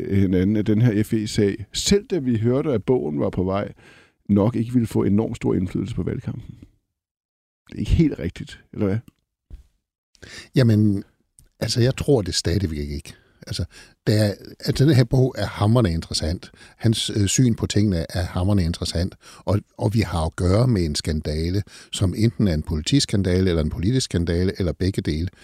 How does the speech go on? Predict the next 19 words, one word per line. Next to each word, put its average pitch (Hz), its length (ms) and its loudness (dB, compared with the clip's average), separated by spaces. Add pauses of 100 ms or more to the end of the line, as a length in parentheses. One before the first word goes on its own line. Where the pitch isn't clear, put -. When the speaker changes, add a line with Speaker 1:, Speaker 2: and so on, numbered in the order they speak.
(580)
Speaker 2:
Det 110 140 6
er 101 40 4
bare, 104 360 2 (320)
altså, 107 180 2
jeg 101 120 4
har 104 140 2 (540)
rodet 113 300 4
med 110 60 -2
den 95 100 -4
her 98 160 0
sag 104 220 2
i 90 120 2
årevis 87 540 0
efterhånden. 73 500 -6 (560)
Og 107 200 0
det 107 160 6
er 87 40 2
en 87 60 2
sag 110 380 2